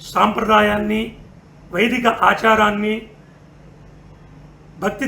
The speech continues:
తత్వాన్ని నేర్పేటువంటివి పీఠాలు, మఠాలు, స్వాములు కాబట్టి ఇక్కడ అప్పటి వరకు నేతృత్వం వహిస్తున్నటువంటి కమిటీ వారు సమాలోచన చేసి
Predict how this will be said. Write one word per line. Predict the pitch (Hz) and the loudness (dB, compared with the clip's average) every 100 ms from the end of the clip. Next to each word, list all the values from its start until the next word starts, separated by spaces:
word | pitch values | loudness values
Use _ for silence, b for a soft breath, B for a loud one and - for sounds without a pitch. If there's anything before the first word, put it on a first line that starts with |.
| 240 | -2
తత్వాన్ని | 233 226 220 214 220 220 - - 185 | -2 0 0 2 -2 -2 -6 -8 0
నేర్పేటువంటివి | 226 220 226 214 202 202 208 214 - - - - - | 0 2 -2 -2 -6 -4 -2 -2 -4 -14 -20 -20 -4
పీఠాలు, | 202 208 208 208 214 226 - 175 | -4 2 4 4 2 -2 -10 -8
మఠాలు, | 175 190 196 196 208 247 - - - | -4 0 2 2 -2 -8 -18 -20 -20
స్వాములు | - 180 208 220 202 | -6 0 2 2 2
కాబట్టి | 196 196 - 220 - b b b - - 202 | 0 -2 -4 -6 -6 b b b -20 -12 -10
ఇక్కడ | - 226 190 - - - - - | -4 0 0 -2 -10 -20 -20 -12
అప్పటి | - 233 240 | -6 -4 -2
వరకు | 226 220 220 220 - - 180 | -2 -2 -4 -6 -8 -10 -4
నేతృత్వం | 220 226 226 - 214 | -4 -4 -12 -8 -6
వహిస్తున్నటువంటి | 202 208 214 202 185 190 190 175 B B B - 185 | -4 -6 -8 -10 -10 -8 -8 -10 B B B -16 -8
కమిటీ | 202 214 214 | -2 2 4
వారు | 208 202 | 2 0
సమాలోచన | 190 196 202 202 202 190 196 | 0 0 2 -2 -4 -6 -6
చేసి | 190 226 | -6 -6